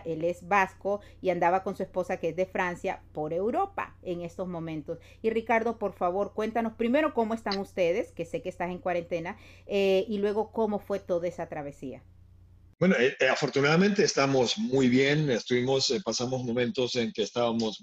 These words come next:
Speaker 2: muy preocupados. Ah, yo soy, mis padres son de Guernica.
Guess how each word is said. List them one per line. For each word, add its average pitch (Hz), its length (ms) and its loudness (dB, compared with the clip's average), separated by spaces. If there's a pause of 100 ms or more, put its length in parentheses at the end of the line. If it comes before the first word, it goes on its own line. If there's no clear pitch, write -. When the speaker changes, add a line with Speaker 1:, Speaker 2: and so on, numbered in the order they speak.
Speaker 2:
muy 127 160 -2
preocupados. 127 920 0 (240)
Ah, 123 160 0
yo 107 160 -4
soy, 117 360 0
mis 110 160 -12
padres 113 260 -2
son 120 140 -6
de 117 100 -6
Guernica. 123 540 -4